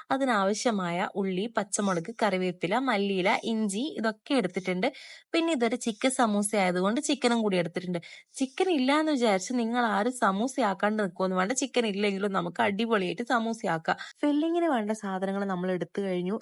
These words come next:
ഇനി വേണ്ടത് സമൂസ ഷീറ്റിനുള്ള സാധനമാണ്. അതിന് നമുക്ക്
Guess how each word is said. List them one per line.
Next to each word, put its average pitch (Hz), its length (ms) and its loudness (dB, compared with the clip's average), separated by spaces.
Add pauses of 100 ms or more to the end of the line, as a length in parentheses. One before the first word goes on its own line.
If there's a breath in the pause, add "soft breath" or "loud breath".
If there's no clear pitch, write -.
(120)
ഇനി 285 120 2 (100)
വേണ്ടത് 185 300 -2 (140)
സമൂസ 196 480 0 (140)
ഷീറ്റിനുള്ള 208 600 -2 (120)
സാധനമാണ്. 175 480 0 (540 loud breath)
അതിന് 285 240 4
നമുക്ക് 190 220 0